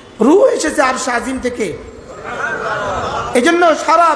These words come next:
পৃথিবীর সমস্ত টেকনোলজি এখানে ফেল। নিবিড় পর্যবেক্ষণ।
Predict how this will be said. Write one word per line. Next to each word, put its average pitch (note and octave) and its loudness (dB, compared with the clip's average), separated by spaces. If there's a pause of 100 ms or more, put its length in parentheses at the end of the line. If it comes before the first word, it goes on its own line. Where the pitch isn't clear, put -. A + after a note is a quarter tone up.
পৃথিবীর D4 -4
সমস্ত E4 -4
টেকনোলজি C4 -4
এখানে A3+ -2
ফেল। A3 -2 (920)
নিবিড় E4 6
পর্যবেক্ষণ। C4+ 0